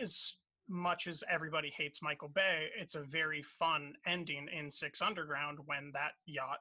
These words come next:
is being hijacked by our heroes. There's fun motifs to do with hijacking.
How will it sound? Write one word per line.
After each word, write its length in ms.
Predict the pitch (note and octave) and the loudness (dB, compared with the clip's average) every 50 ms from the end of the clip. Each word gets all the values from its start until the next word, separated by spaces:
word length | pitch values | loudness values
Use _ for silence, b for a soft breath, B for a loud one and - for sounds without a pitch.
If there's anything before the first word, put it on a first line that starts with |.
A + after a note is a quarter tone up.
| - | -6
is 120 | D3+ C#3+ C3+ | -8 -8 -6
being 200 | - C#3+ D3 C#3 | -4 -4 -4 -4
hijacked 560 | - - D3+ C#3 C3+ C#3+ D3 C#3 D3 - - - - | -2 0 0 0 0 0 -2 -2 -2 -4 -6 -6 -4
by 160 | C3 C3 C#3 | -2 -2 0
our 140 | C#3+ C#3+ C#3+ | -2 -2 -2
heroes. 580 | - F#3 G3 D#3 C3+ - - - - - - B B B B B B B B _ | -2 -4 -2 -2 -4 -6 -6 -6 -6 -8 -8 B B B B B B B B _
There's 380 | F#3 F#3 F#3 F#3 F3 - - - - - - - | 2 2 4 4 2 0 -2 -4 -8 -12 0 2
fun 360 | F#3+ F#3 F#3+ F#3 F3+ F3 - | 4 4 4 4 2 0 -4
motifs 640 | G#3 F3+ E3 D#3 D3+ - - G3 G3 G#3+ - - - | -2 0 0 0 0 -2 -6 -6 -6 -6 -6 -8 -8
to 120 | - - F3 | -8 -8 -8
do 160 | D#3+ F#3 F#3+ | -8 -8 -8
with 120 | F#3+ F#3 | -8 -4
hijacking. 640 | - F#3+ F#3 F#3 F3+ F#3 F#3+ F#3 F#3+ F#3 F#3+ F#3 F#3+ | 0 0 2 2 2 2 0 0 0 -2 -6 -8 -8